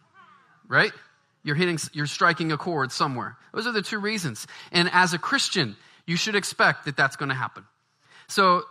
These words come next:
so the question isn't, isn't like, "Am I gonna be criticized?"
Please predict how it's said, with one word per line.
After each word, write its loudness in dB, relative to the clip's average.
so 0
the 2
question 0
isn't, 2
isn't -2
like, 2
"Am 2
I 4
gonna 0
be -4
criticized?" -4